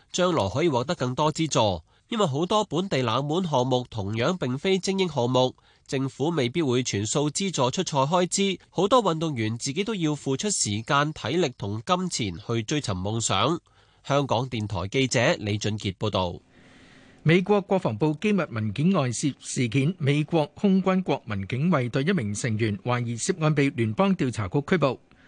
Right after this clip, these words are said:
Speaker 2: 美國國防部發言人萊德表示，喺社交網站大量泄露機密文件係蓄意犯罪行為，又話國防部正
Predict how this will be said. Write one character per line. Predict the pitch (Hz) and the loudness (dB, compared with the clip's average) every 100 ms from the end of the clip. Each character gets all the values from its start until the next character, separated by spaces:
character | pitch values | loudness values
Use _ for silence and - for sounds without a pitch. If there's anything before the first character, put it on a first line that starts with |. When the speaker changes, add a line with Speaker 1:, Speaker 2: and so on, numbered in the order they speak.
| - | -2
Speaker 2:
美 | 139 175 | 2 2
國 | 170 180 | 2 0
國 | 175 | 0
防 | 170 113 | -2 0
部 | 151 | 0
發 | 143 - | 0 -2
言 | 151 101 | -2 -4
人 | 104 107 | -2 -2
萊 | 104 107 | -2 0
德 | 196 190 | -2 0
表 | 127 | -4
示， | 151 - 120 - - | 0 0 0 -2 -4
喺 | 156 | -2
社 | 165 127 | 0 2
交 | 165 | 2
網 | 165 110 123 | 2 0 0
站 | 139 120 - | 0 0 -2
大 | 143 131 | 0 0
量 | 131 131 127 | 2 0 0
泄 | - - | -4 -2
露 | 123 113 | -4 2
機 | 185 | 2
密 | 185 - | 2 0
文 | - 104 98 | -4 -6 -2
件 | 131 160 | -2 0
係 | 139 120 | 0 -2
蓄 | - 190 | -8 -4
意 | 139 131 | 0 0
犯 | 151 113 | 0 -2
罪 | 117 127 | 0 -2
行 | 104 101 | 0 0
為， | 107 98 - - - | -2 -2 -10 -20 -8
又 | - 127 | 0 4
話 | 127 | 2
國 | - 143 | 2 0
防 | 117 98 | 0 0
部 | 127 127 | 0 -2
正 | - 156 | 0 0